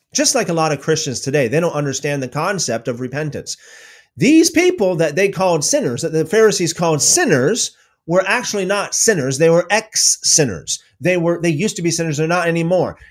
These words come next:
And, and a-, as it said i-, in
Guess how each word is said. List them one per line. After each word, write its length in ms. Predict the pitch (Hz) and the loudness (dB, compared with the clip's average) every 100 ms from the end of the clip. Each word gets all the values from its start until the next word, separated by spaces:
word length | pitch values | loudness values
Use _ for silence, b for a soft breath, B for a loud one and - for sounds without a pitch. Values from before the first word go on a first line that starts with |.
| b | b
And, 320 | 160 156 151 - | -2 -2 -2 -4
and 320 | 156 156 147 - | -4 -4 -8 -4
a-, 180 | 156 156 | -2 0
as 160 | 165 | 0
it 80 | 147 | 0
said 460 | 131 190 175 156 131 - | 2 4 4 4 0 -12
i-, 140 | 143 - - | -14 -12 0
in 440 | 156 151 143 139 | 2 4 2 -4